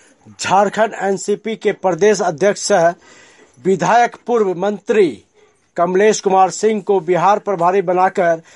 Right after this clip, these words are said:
राष्ट्रीय नेतृत्व के, ने साफ कर दिया कि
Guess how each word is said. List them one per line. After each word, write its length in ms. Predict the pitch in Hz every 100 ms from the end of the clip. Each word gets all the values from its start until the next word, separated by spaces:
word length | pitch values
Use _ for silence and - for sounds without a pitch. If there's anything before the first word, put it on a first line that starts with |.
| - - -
राष्ट्रीय 520 | 151 196 214 - 226
नेतृत्व 560 | 196 202 196 214 208 196
के, 260 | - 190
ने 380 | 185 180 175 110 - _ -
साफ 380 | - 202 214 -
कर 140 | 170
दिया 280 | 147 185 185
कि 340 | 185 185 170